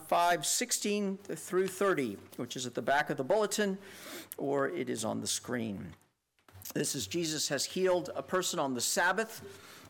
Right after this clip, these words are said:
uh, and, uh, this is the conversation that happens afterwards.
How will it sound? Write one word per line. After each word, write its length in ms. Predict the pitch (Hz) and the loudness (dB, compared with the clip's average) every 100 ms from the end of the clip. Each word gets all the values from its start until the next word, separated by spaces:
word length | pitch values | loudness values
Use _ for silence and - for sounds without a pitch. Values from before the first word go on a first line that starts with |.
| - | -6
uh, 600 | 139 131 123 123 123 120 - - | 0 4 4 4 4 2 -2 -6
and, 400 | - 127 123 123 | -2 2 2 2
uh, 240 | 117 120 120 | 2 2 2
this 260 | 123 139 | -2 -2
is 140 | 139 123 | -2 -2
the 100 | - | -2
conversation 720 | - 139 127 - 131 127 120 | -2 0 -2 -2 -2 -2 -2
that 120 | 113 | -4
happens 380 | 113 123 113 107 | -2 -2 -2 -2
afterwards. 720 | 110 113 - 82 76 - - | -2 -2 -6 -8 -6 -8 -8